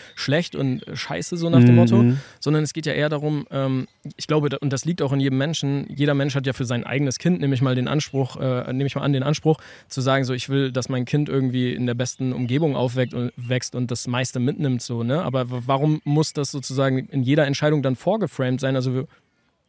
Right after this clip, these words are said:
Speaker 1: warum kann man da nicht Wahlfreiheit geben?
Speaker 2: Voll. Und das ist halt auch schon der Punkt, wo manche Eltern halt einfach gar nicht drüber nachdenken, sondern einfach sagen, "Kind, du musst jetzt in die Schule gehen, das ist so und fertig. Was soll ich machen?"
Speaker 1: Ja.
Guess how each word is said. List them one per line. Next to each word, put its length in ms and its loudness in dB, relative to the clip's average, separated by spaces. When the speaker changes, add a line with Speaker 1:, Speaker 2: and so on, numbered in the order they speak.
Speaker 1:
warum 260 0
kann 120 -2
man 100 2
da 60 0
nicht 160 -2
Wahlfreiheit 420 0
geben? 280 -6
Speaker 2:
Voll. 260 8
Und 120 8
das 180 6
ist 100 -6
halt 120 0
auch 100 2
schon 120 4
der 80 8
Punkt, 260 4
wo 60 6
manche 240 6
Eltern 240 4
halt 220 2
einfach 320 4
gar 200 6
nicht 220 4
drüber 140 6
nachdenken, 360 4
sondern 180 6
einfach 120 4
sagen, 300 2
"Kind, 320 4
du 80 2
musst 160 6
jetzt 120 2
in 60 8
die 60 6
Schule 180 4
gehen, 240 6
das 160 4
ist 120 2
so 160 0
und 180 2
fertig. 320 2
Was 120 2
soll 100 4
ich 60 2
machen?" 260 2
Speaker 1:
Ja. 180 -6